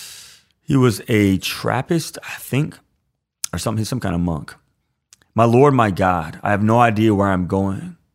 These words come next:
I do not see the road ahead of me, nor do I really know myself. And the fact that I think I'm following your will does not mean that I am actually doing so. But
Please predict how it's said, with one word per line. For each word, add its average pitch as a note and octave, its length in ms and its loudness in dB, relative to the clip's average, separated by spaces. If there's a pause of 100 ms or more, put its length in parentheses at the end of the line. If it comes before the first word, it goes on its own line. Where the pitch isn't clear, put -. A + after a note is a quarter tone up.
(240)
I G#2+ 80 2
do A#2 120 2
not A#2 280 2
see C#3 200 0
the A2 120 2
road G#2 220 4
ahead G#2+ 220 2
of B2 80 2
me, B2 280 0 (300)
nor A#2+ 200 4
do A2+ 80 4
I A2 80 6
really B2 320 4
know A#2 140 4
myself. G#2+ 540 0
And G2+ 80 -2
the F#2 60 -2
fact E3 320 -2
that C3+ 100 -2
I G#2 80 2
think C#3 300 -2
I'm G#2+ 180 0
following A#2 380 2
your G#2 160 0
will B2 240 4
does G#2+ 200 -2
not A2+ 260 -2
mean A2+ 240 0
that G2+ 200 -4
I G#2+ 180 2
am G#2 140 0
actually G#2 380 -4
doing G2+ 360 0
so. F#2 320 -8 (800)
But A2 400 0